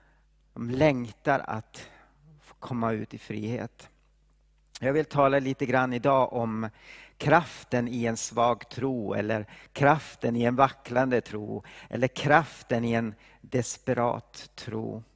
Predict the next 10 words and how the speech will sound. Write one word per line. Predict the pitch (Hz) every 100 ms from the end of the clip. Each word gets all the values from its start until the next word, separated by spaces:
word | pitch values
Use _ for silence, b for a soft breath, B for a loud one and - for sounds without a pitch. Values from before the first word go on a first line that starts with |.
| _ _ B B B 117
I |
Hebreerbrevet | 131 139 151 139 127 156 143 143 -
kapitel | 131 127 - 123
elva, | 123 123 127 120
vers | 120 - -
ett | 147 139 -
så | 135
står | - 135 139
det | 123 123
att | -